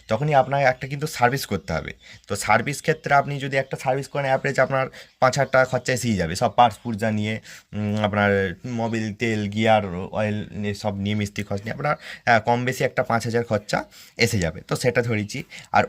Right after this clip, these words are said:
অন্যান্য, এবার ধরুন, আপনি ধরুন, আহ, প্রায় পাঁচশো ঘন্টা, প্রায় পাঁচশো ঘন্টা যখন আপনি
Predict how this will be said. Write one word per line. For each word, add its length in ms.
অন্যান্য, 600
এবার 260
ধরুন, 300
আপনি 300
ধরুন, 300
আহ, 320
প্রায় 280
পাঁচশো 360
ঘন্টা, 420
প্রায় 180
পাঁচশো 300
ঘন্টা 200
যখন 200
আপনি 240